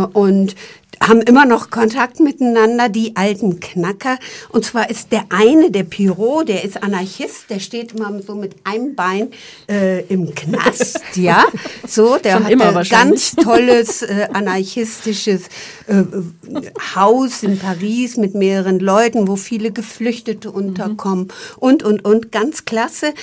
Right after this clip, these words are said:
Speaker 1: Und dann ist Antoine, der Gewerkschafter bei der C G T, der arbeitet, äh, hat vierzig Jahre lang in dem Dorf in einer Chemiefabrik, f-, äh, die Psychopharmaka macht,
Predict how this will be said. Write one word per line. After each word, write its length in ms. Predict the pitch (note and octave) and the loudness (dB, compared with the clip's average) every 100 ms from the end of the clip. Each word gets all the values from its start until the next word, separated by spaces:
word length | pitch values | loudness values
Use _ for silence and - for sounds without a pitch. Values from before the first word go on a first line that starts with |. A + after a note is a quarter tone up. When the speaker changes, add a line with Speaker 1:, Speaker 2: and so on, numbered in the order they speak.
| - - | -16 -6
Speaker 1:
Und 180 | - G#3+ | 0 2
dann 100 | A#3 | 2
ist 300 | - A#3+ A3+ | 0 -6 -4
Antoine, 560 | F#3+ F3+ F3 - F#3 F#4 F#4+ - - _ - | -2 -2 -4 -4 -2 -2 -4 -18 -20 _ 0
der 140 | G3 | 0
Gewerkschafter 1040 | F#3+ D3+ C#3+ - - - - - - D3 D3 | 0 -6 -6 -8 -4 -4 -6 -10 -14 -16 -18
bei 120 | C#3 | -20
der 140 | D3+ D3 | -18 -18
C 280 | - - G#3+ | -16 -4 -2
G 200 | G3 F3+ | -2 -4
T, 400 | D#3 - F#3+ A#3+ D#4+ - - - | -8 -6 -2 -2 -4 -12 -4 2
der 280 | A3+ A3 | 4 4
arbeitet, 600 | G3+ A3+ A#3+ A#3+ A#3+ A3+ A3 | 2 2 0 -2 -6 -2 2
äh, 240 | G#3 G3+ | 2 2
hat 160 | D#3+ E3+ | -2 -8
vierzig 380 | - D4 - G#3+ | -6 -6 -8 -4
Jahre 280 | F#3+ G3+ A3+ | -2 2 2
lang 200 | G#3 G#3 | 4 2
in 140 | F#3+ | 2
dem 200 | F3+ F3+ | 0 0
Dorf 380 | F3+ F3+ A3 A3+ | -2 0 -2 -4
in 300 | - F#3 - | -4 -4 -2
einer 440 | F3 F3 E3+ D#3 D3 - - _ | -6 -4 -4 -4 -10 -16 -20 _
Chemiefabrik, 760 | - G#3+ G#3 E4+ D#4+ C4+ B3 A#3+ | 0 4 4 4 -2 -4 -4 -6
f-, 200 | - - - | -10 -16 -8
äh, 140 | F3+ | -6
die 160 | E3 E3 | -6 -8
Psychopharmaka 880 | E3 - F3+ E3+ - A3 E4+ D4+ C4+ | -10 -10 -8 -8 -6 -2 -2 -2 -4
macht, 260 | C4 B3+ | -4 -6